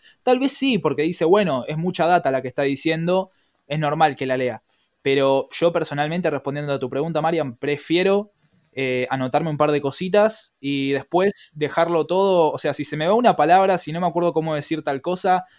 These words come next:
por eso es un podcast. Me tomo la pausa, la pienso, la googleo, lo que sea, después lo digo, lo edito, pero siempre mantener la, la espontaneidad,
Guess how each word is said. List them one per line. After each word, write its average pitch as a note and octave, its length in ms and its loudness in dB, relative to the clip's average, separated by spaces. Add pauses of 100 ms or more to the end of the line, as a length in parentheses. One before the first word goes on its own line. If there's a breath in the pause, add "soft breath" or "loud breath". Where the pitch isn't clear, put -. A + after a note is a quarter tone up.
(160)
por D#3 140 2
eso F#3 120 0
es - 80 -6
un E3 120 -2
podcast. B2 500 -2
Me B2+ 120 -12
tomo D#3 180 -2
la D3 120 0
pausa, F#3+ 580 2 (260)
la B2+ 140 -2
pienso, F#3 380 2
la C3+ 80 0
googleo, D#3+ 500 2
lo C3 160 0
que C3 80 -6
sea, G3 440 0
después D#3 300 -2
lo D3+ 120 0
digo, F3 320 4
lo C3+ 80 0
edito, F#3+ 480 -2
pero B2+ 640 0
siempre G3 640 2
mantener D3+ 540 -2
la, D3 240 4
la C3 80 0
espontaneidad, B2+ 800 -2